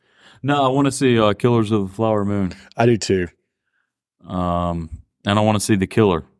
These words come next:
Speaker 1: <laughs> by David Fincher. Uh,
Speaker 2: I haven't seen a preview for that.
Speaker 1: It's David Fincher. You know.
Speaker 2: Killers of the Flower Moon, though, look, looks good.
Speaker 1: No, I mean, it's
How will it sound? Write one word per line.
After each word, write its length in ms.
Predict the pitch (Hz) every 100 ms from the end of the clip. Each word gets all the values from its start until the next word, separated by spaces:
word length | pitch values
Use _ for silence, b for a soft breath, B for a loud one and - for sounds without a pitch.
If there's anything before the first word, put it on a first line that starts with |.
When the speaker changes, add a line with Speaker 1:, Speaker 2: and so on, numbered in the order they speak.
| _ _
Speaker 1:
<laughs> 520 | - 98 98 - _
by 540 | - 95 95 87 85 80
David 280 | - 92 87
Fincher. 380 | - 95 - 67 _ _ b b b b _ _ -
Uh, 60 | 78
Speaker 2:
I 80 |
haven't 180 | 104 95
seen 180 | 90 107
a 60 | 95
preview 300 | 101 92 90
for 100 | 90
that. 280 | 90 87 _ _ _ _ _ _ _ _ _
Speaker 1:
It's 180 | - 101
David 340 | - 107 98 92
Fincher. 460 | 95 87 87 82 _ _ _ _ _ _ _ _ _ _ _ _ _ _ _
You 140 | 95
know. 220 | 90 82 80 _ _ _ _ _ _ -
Speaker 2:
Killers 360 | - 233 254
of 100 | 160
the 120 | 120 104
Flower 340 | 120 139 117
Moon, 220 | 104 120
though, 100 | 98 90
look, 200 | 95 - 92 _ _ _ _
looks 180 | - 98
good. 260 | - 92 87 _ _ _ _ _ _ _ _ _ _ _ _ _ _ _ _ _ _ - 104
Speaker 1:
No, 160 | 135
I 140 | 117 78
mean, 260 | 78 73
it's 340 | 78 - -